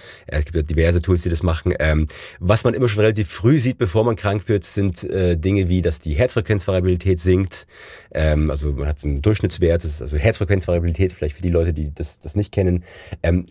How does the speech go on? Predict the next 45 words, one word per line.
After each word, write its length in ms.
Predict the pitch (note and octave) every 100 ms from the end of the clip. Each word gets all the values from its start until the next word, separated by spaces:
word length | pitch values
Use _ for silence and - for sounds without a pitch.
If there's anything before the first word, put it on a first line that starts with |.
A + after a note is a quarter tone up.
| A2+
grundsätzlich, 880 | G#2+ B2 D3+ B2 - A2+ G#2 - -
äh, 160 | G2 F2+ D2 -
wir 260 | A2+ G#2
haben 120 | G2
einen 100 | F#2
Herzschlag, 480 | D#3 G3+ E3+ D3+ D#3 - -
das 120 | -
heißt, 220 | E2 -
unser 60 | D#2+
Herz 200 | F#2+ -
schlägt 380 | F2 E2+ - F2+
eine 80 |
bestimmte 580 | D#2+ E2+ G2 - D#2+ -
Anzahl 440 | E2+ F2 F2+ D#2 D2
pro 180 | -
Minute. 460 | F2 F2+ C#3+ C#3+ C3+ - - - - -
Ähm, 380 | G2+ G2+ G#2+ -
und 300 | A#2 A2 A2
zwischen 580 | - - - D3 - C3+
diesen 200 | A2+ A2
einzelnen 360 | F#2 A2 A2 F#2+
Schlägen, 600 | - G2 G#2 G#2+ G#2+ A2+
ähm, 360 | E2+ F2 F#2 - - - _ _ -
die 260 | F#2+ G2
Zeit, 340 | F2 G#2+ B2 C3+
die 80 |
vergeht, 360 | A#2+ A2 A2+ -
die 40 |
kann 120 | - E2+
man 100 | F2+
messen 380 | D3 F3+ G#3
und 380 | - A#2+ - -
die 260 | A#2 C3 C3+
ist 380 | - A#2 - A2
nicht 220 | B2+ -
immer 160 | G2
gleich. 320 | D2+ - D2 -
Das 180 | D2+
heißt, 240 | F2 F2 -
die 80 | D#2+
ist 120 | G2
immer 100 | A2
ein 40 |
bisschen 180 | G2+ G2+
unterschiedlich. 540 | A2 B2+ C#3 C#3+ D3+